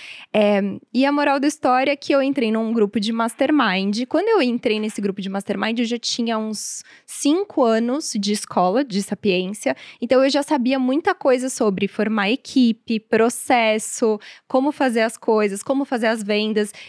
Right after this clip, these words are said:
Eu tinha que suar frio ali pra fazer venda, porque é um nicho muito pequeno.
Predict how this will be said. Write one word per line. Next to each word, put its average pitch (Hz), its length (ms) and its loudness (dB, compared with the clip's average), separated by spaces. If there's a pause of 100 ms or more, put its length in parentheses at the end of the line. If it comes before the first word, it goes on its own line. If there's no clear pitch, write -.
(100)
Eu 196 100 -2
tinha 226 200 -2
que 240 140 -6
suar 254 300 0
frio 262 500 2
ali 240 160 2
pra 220 160 -6
fazer 214 260 -4
venda, 208 260 -4
porque 214 280 -4
é 226 40 2
um 233 120 2
nicho 247 380 2
muito 254 600 4
pequeno. 208 720 -2